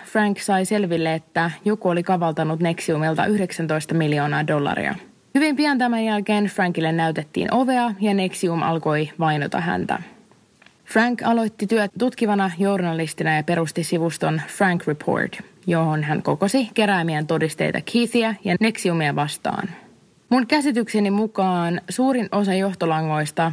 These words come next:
ja todisteista, mitä mäkin olen tässä jaksossa käynyt läpi, on alun perin Frankin keräämää tietoa." F B I:n tutkiessa Nexiumia he saivat haltuunsa videon, joka on kuvattu vuonna kaksituhatta yhdeksän.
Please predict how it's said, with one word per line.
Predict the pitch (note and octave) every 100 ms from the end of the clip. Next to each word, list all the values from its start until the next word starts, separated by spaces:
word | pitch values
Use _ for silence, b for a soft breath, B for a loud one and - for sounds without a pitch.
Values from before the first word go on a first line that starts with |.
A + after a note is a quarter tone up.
| -
ja | E3+
todisteista, | F3 F3+ D#3+ - E3 E3 - E3 F#3+ -
mitä | E3+ F3
mäkin | F#3+ G3 E3+
olen | D#3+ D3+
tässä | E3 F3+
jaksossa | D#3+ D3+ F3 F3+
käynyt | E3+ E3 E3+
läpi, | B3+ C4+ A#3+ A3 -
on | G3+ G3+
alun | G3+ F3+ E3
perin | F#3 F3 E3 -
Frankin | - F3 D#3 D3 D3+ D3+
keräämää | E3+ D3+ - G3 G3 G3
tietoa." | F3 E3+ - F#3+ F3 - _ _ _ - B - C4+
F | -
B |
I:n | D#4 D4 C4
tutkiessa | C#4 - F#3+ F3 F3+
Nexiumia | F#3+ G3+ - F3+ E3+ E3+ E3+ -
he | F#3+
saivat | G3 F#3 F#3
haltuunsa | G#3 G#3+ G3+ G3+ A3 G#3
videon, | C4+ F3 D#3 D#3
joka | D3+ D#3
on | D#3 D#3+
kuvattu | F#3 D#3+ D3+ E3 D#3
vuonna | D3 D#3+
kaksituhatta | - D#3+ - D#3+ D3 - B2+
yhdeksän. | E3 D3+ D3+ - -